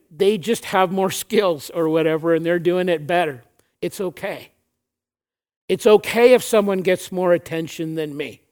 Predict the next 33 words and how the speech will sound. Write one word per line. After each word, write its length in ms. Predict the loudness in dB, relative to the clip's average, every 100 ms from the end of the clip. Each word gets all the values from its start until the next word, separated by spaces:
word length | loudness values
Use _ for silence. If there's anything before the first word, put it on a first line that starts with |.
| _ _ _ -4
It's 200 | 0 6
okay 520 | 6 4 2 4 6
if 120 | 4
they 140 | 2 2
get 220 | 0 0
more 240 | 0 2
likes 360 | 4 2 0 -6
on 160 | -6
their 220 | -4 -4 -6 _ _
posts 440 | -4 -2 -2 -8 -16 _ _
on 140 | -10 -6
Instagram 760 | -4 -6 -6 -8 -2 0 0
or 100 | -4
Facebook 560 | -4 -4 -4 -4 -10 -8
than 180 | -10 -8
I 220 | -8 -8
do. 240 | -10 -14 -16 _ _ _ _ -14
Because 380 | -4 -2 -2
God 560 | -4 2 4 6 6 2 -8 -14
has 300 | -4 -2 -2
given 460 | 4 6 6 4 0
me, 140 | -4
Jude 380 | -8 -6 -2 0
is 120 | -2
saying, 460 | -2 -4 -4 -6 0
God 340 | 4 6 4
has 300 | 2 0 -2
given 460 | 2 4 6 2 0
me 240 | -4 -6 -10 _
the 120 | -8
freedom 680 | -8 -4 0 2 2 0 -2 -8 _
to 100 | -14
consider 720 | -10 -10 -10 0 4 6 4